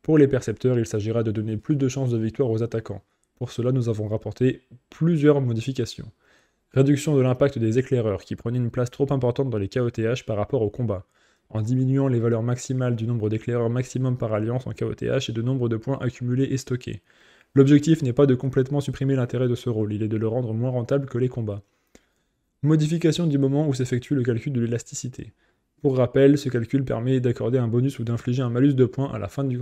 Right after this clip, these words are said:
d'un combat, en fonction de l'écart de points entre les deux alliances qui s'affrontent. L'écart de points était sauvegardé au lancement du combat, l'élasticité ne prenait donc pas en compte l'évolution d'écart de points entre les deux alliances. L'écart de points est désormais vérifié à la fin du combat pour mieux refléter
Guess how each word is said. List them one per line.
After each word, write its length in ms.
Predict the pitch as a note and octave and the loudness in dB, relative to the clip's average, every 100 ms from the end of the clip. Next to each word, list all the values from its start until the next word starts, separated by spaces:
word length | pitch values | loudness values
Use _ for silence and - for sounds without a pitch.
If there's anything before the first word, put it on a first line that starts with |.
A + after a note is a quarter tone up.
| A#2+ | -8
d'un 140 | B2 A#2 | -6 -6
combat, 420 | A#2+ A2 B2+ - - - _ _ - | -2 -2 -2 -4 -20 -20 _ _ 0
en 80 | C3 | 2
fonction 300 | D#3 D3+ F#3 | 4 4 4
de 80 | D#3 | 6
l'écart 320 | C#3+ D3+ C#3+ | 6 6 6
de 80 | C3 | 6
points 160 | D#3 | 4
entre 220 | D3 - | -2 0
les 80 | A#2+ | 2
deux 180 | B2 A#2+ | 2 2
alliances 300 | A2+ C#3 - | 0 -2 -4
qui 100 | D3 | -6
s'affrontent. 460 | - A#2 - G#2 - | -6 -8 -8 -10 -6
L'écart 320 | A2+ C3 B2+ | -4 0 0
de 80 | A#2 | 0
points 220 | - C3+ | -2 -4
était 200 | A#2+ A#2+ | -2 -4
sauvegardé 520 | A#2+ A#2+ A#2+ G#2+ B2 | -4 -2 -2 0 0
au 80 | A#2+ | 0
lancement 260 | A2+ - B2 | -2 -6 -6
du 100 | A#2 | -6
combat, 300 | G#2 G2 A#2 | -6 -2 -2
l'élasticité 540 | A2 G#2 - A2+ B2+ | -2 -4 -8 -6 -4
ne 80 | A#2+ | -6
prenait 240 | A#2+ A#2 | -6 -6
donc 180 | A2+ A#2 | -6 -6
pas 100 | C#3+ | -4
en 120 | B2 | -4
compte 160 | C3 B2+ | -4 -4
l'évolution 400 | A#2 A2+ A2+ B2+ | -2 -4 -4 -6
d'écart 340 | A2+ C3+ C3+ | -6 -2 -2
de 100 | B2 | -2
points 180 | G#2+ C#3+ | -4 -6
entre 180 | B2 B2 | -8 -6
les 160 | A#2 | -4
deux 220 | A2+ D3+ C3 | 0 2 2
alliances. 460 | A2 G#2+ A2 - _ _ _ _ _ _ _ - | 0 -6 -10 -20 _ _ _ _ _ _ _ 2
L'écart 500 | D3 E3+ F3+ E3+ C#3+ | 4 6 6 6 6
de 140 | C3+ | 4
points 460 | C3 D3 D3 C3 - C3 | 2 0 0 -2 -6 -2
est 100 | A#2+ | 2
désormais 400 | B2+ B2+ C3 C#3 | 2 2 2 2
vérifié 460 | C3 A#2+ - C#3+ | 2 0 0 -2
à 60 | A#2+ | -2
la 100 | G#2+ | -4
fin 200 | - D3 | -2 -2
du 120 | B2+ | -2
combat 320 | B2+ A2 A#2+ | -2 -2 0
pour 240 | B2+ - A#2 | -2 -6 -4
mieux 140 | A#2+ | -2
refléter 680 | B2 A2+ - G2+ A#2+ B2+ | -2 -2 -6 -6 -2 -4